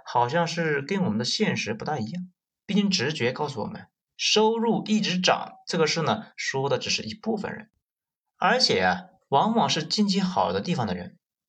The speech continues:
绝大部分的地方呢，收入不但不涨，弄不好还会倒退。现在很多国家地区收入就陷入了停滞，然后由停滞引发动乱。那么问题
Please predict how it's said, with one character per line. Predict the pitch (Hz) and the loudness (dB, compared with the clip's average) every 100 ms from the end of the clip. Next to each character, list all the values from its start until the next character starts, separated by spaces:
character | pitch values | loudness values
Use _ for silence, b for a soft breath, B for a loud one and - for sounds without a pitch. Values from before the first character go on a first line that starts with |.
| _ _ _ | _ _ _
绝 | - 185 | -2 2
大 | 202 220 | 4 4
部 | 214 | 4
分 | 202 | 2
的 | 185 | 2
地 | 185 | 2
方 | 180 160 | 2 2
呢， | 151 139 139 | 2 0 -2
收 | - 165 | 0 2
入 | 170 160 | 2 -2
不 | - 147 | -4 -2
但 | 202 190 | -2 0
不 | 208 | -2
涨， | 180 - - - | -4 -6 -10 0
弄 | 208 | 2
不 | 185 | 2
好 | - 98 | 2 0
还 | - - | 0 -6
会 | 120 | -6
倒 | 151 | -6
退。 | - 185 185 - _ _ _ _ _ _ _ _ | -4 -4 -6 -12 _ _ _ _ _ _ _ _
现 | - 233 | 0 2
在 | 220 | 2
很 | 156 | 2
多 | 185 | 2
国 | 185 - | 2 2
家 | 175 | 2
地 | 180 | 2
区 | - 160 160 - | 0 -2 -4 -4
收 | - 151 165 | 0 2 0
入 | 180 - - | -4 -8 -4
就 | 110 95 | -2 -2
陷 | 92 135 | -2 -2
入 | 120 | -2
了 | 98 | -4
停 | - 90 92 | -6 -6 -4
滞， | - - _ _ | -6 -10 _ _
然 | 143 175 | 0 2
后 | 190 | 2
由 | 190 | 0
停 | 190 120 120 208 | 0 -2 0 2
滞 | 214 - - | 2 -2 -6
引 | - - | -10 -6
发 | 117 113 | -4 -4
动 | 202 180 | -2 -2
乱。 | - - _ _ _ _ _ _ _ _ _ _ - | -6 -12 _ _ _ _ _ _ _ _ _ _ 0
那 | |
么 | 202 | 2
问 | 202 226 | 4 4
题 | 190 - 131 151 156 | 2 0 -2 -4 -6